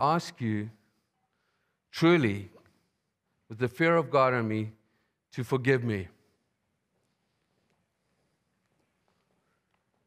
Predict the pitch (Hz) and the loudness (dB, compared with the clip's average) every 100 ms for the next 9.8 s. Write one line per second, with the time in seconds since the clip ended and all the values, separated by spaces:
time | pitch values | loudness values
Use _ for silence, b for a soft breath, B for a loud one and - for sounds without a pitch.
0 | _ _ _ - 151 202 208 226 226 220 | _ _ _ 2 4 4 2 2 4 2
1 | - 185 160 139 139 135 143 135 170 185 | 2 4 6 6 2 0 -2 2 2 4
2 | 185 180 180 180 - 175 151 143 131 139 | 2 2 2 -2 -4 -2 2 2 2 0
3 | 135 - 147 143 143 131 - 147 113 - | 0 2 0 0 -4 -8 -6 -4 -4 -6
4 | 117 117 131 139 139 147 156 165 165 170 | -6 -4 -2 0 0 2 2 2 2 -2
5 | - _ _ _ - _ _ _ _ _ | -12 _ _ _ -20 _ _ _ _ _
6 | _ _ _ _ _ _ _ _ _ _ | _ _ _ _ _ _ _ _ _ _
7 | _ _ _ _ _ _ _ _ _ - | _ _ _ _ _ _ _ _ _ -6
8 | 120 131 139 139 123 120 - 120 113 110 | -2 2 2 2 0 -4 0 0 2 2
9 | 110 107 101 104 104 95 92 | 0 0 0 -2 -4 -4 -6